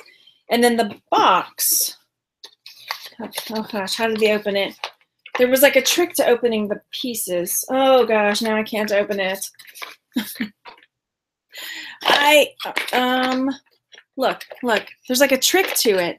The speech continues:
trying to get the box open. Ah, I did it, I did it. <laughs> So these are little, um,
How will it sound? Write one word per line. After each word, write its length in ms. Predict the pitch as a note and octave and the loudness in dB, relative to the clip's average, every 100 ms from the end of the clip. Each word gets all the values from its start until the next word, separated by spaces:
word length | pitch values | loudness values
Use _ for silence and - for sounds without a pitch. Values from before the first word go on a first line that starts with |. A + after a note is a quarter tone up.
| B3+ | -10
trying 180 | - B3 | -4 2
to 60 | A#3 | 2
get 140 | A#3 | 2
the 60 | G#3+ | 0
box 340 | G#3+ G#3+ - | 0 0 -4
open. 440 | F#3+ F#3+ F#3 G3+ - _ _ _ _ - | -4 -4 -6 -6 -14 _ _ _ _ 2
Ah, 440 | D4 E4+ D4 A#3 | 4 6 4 2
I 80 | G#3 | 0
did 180 | G#3+ D#4 | 2 2
it, 180 | G#3+ - | 2 0
I 60 | - | -4
did 160 | D4 C#4+ | 0 0
it. 100 | - - - - - _ _ | -2 -8 -20 -20 -20 _ _
<laughs> 160 | C4 - - - - - _ _ _ _ - - - - - G#4 - | -4 -4 -12 -16 -14 -14 _ _ _ _ -12 -10 -6 0 2 2 6
So 160 | D4+ | 6
these 240 | C#4 E4 D#4 | 10 10 10
are 200 | C#4+ B3 | 6 6
little, 320 | C4 B3+ A#3+ | 6 6 8
um, 380 | A3+ G#3+ G#3 | 6 8 6